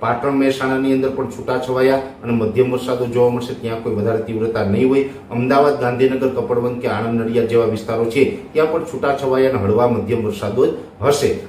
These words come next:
હા, એકંદરે ચોક્કસથી જોવા જઈએ તો મધ્યપ્રદેશ બોર્ડર લાગુ વિસ્તારમાં થોડીક વરસાદની તીવ્રતા જોવા મળશે, જેમાં અરવલ્લી, મહીસાગર, દાહોદ, ગોધરા, છોટાઉદેપુર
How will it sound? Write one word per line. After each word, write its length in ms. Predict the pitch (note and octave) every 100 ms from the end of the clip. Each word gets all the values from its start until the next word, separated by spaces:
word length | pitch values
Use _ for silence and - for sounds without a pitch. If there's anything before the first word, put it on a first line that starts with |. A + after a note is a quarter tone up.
| -
હા, 200 | C#3+ B2+
એકંદરે 380 | D#3+ D#3+ D#3+ D3+
ચોક્કસથી 440 | D3 D#3+ D#3 D3+ C3
જોવા 160 | C#3+
જઈએ 200 | C#3+ C#3+
તો 80 | C3
મધ્યપ્રદેશ 640 | G#2+ - D3 C#3+ C3+ C3
બોર્ડર 260 | B2 A#2+ B2+
લાગુ 240 | B2 B2
વિસ્તારમાં 720 | A#2+ A#2 A#2+ D#3+ F3+ - -
થોડીક 260 | C3 D3 D3
વરસાદની 380 | A#2+ C3+ - A#2+
તીવ્રતા 420 | A#2 A2 A#2+ A#2
જોવા 260 | B2+ C3+ C3+
મળશે, 320 | C#3 A2+ F#2+ - -
જેમાં 340 | B2 A#2+ A#2 G#2+
અરવલ્લી, 440 | A#2 B2+ C3 C3
મહીસાગર, 560 | A2+ A#2 A#2 A#2+ A#2+ A#2
દાહોદ, 440 | A2 G2+ A2+ A#2+
ગોધરા, 640 | G2+ G2+ G2+ A2 A#2+ A#2 G#2+
છોટાઉદેપુર 760 | G#2 A#2 A#2+ A#2+ A#2 B2+ C3